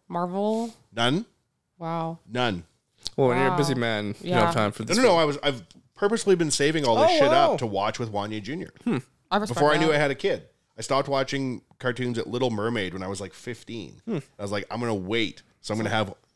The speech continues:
Speaker 2: all this shit be new to me when it's new to my kids."
Speaker 3: Very interesting.
Speaker 2: Yeah, that's the plan.
Speaker 1: No, that's gonna be, like, iconic to watch it all again.
Speaker 3: See, my goal is for when I have children that they're not gonna watch what's new. They're gonna watch what I watched.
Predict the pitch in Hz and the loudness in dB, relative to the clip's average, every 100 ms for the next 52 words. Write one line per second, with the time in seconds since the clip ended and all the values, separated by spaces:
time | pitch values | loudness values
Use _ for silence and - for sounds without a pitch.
0 | - 123 135 135 135 131 - 135 - 110 | -2 2 4 4 2 2 2 2 2 -4
1 | 107 104 104 - 95 117 127 113 123 113 | -2 -2 -6 -8 -2 0 0 0 -2 -2
2 | 98 90 104 107 90 85 80 - - - | -4 -6 -6 -6 -8 -10 -12 -14 -10 -2
3 | 120 113 - - 110 104 - _ _ 78 | 0 0 -4 -4 -4 -4 -8 _ _ -20
4 | - _ - 95 - - 190 185 - 226 | -20 _ -18 -18 -16 -8 -6 -6 -6 -8
5 | 208 180 165 156 165 - _ _ _ 160 | -6 -4 -4 -6 -6 -8 _ _ _ -12
6 | 160 - 165 156 - - - - - _ | -10 -8 -6 -8 -12 -12 -12 -14 -20 _
7 | 165 165 160 156 - 156 156 156 160 - | -14 -8 -6 -6 -6 -6 -6 -8 -8 -4
8 | 135 113 131 127 101 107 - - 107 104 | 2 4 2 0 0 0 -2 0 4 4
9 | 101 123 107 110 98 107 95 113 143 190 | 4 2 0 -4 -4 -2 0 2 4 4
10 | 185 156 131 139 127 113 120 120 107 117 | 2 2 4 2 0 -4 -2 0 2 4
11 | 120 120 110 101 101 101 - | 4 4 4 4 4 2 0